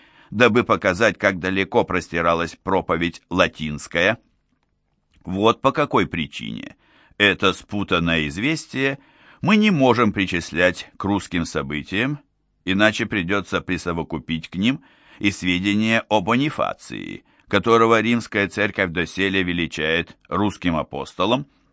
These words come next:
и который будто бы посредством чуда обратил к вере и самого Владимира.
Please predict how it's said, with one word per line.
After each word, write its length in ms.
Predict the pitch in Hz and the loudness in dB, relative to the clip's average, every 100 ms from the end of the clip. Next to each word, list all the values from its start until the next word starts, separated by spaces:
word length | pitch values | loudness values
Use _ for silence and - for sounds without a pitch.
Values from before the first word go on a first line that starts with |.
| _ _ | _ _
и 100 | 92 | -2
который 440 | 101 92 120 110 | -2 0 0 0
будто 420 | 92 117 - 107 | -2 -6 -4 -2
бы 160 | 98 104 | 0 0
посредством 720 | 98 92 87 90 - 90 82 | 0 -2 -4 -4 -2 -2 -2
чуда 520 | - 165 151 71 67 _ _ _ _ | -6 -6 -4 -4 -6 _ _ _ _
обратил 580 | - 107 120 123 202 202 | 0 2 2 0 -2 -4
к 100 | - | -4
вере 380 | 92 151 160 156 | -8 -4 -4 -4
и 200 | - 101 | -4 -6
самого 460 | - 95 90 87 98 | -2 -2 0 0 -2
Владимира. 640 | 92 80 62 50 50 - | 0 -4 -6 -12 -10 -10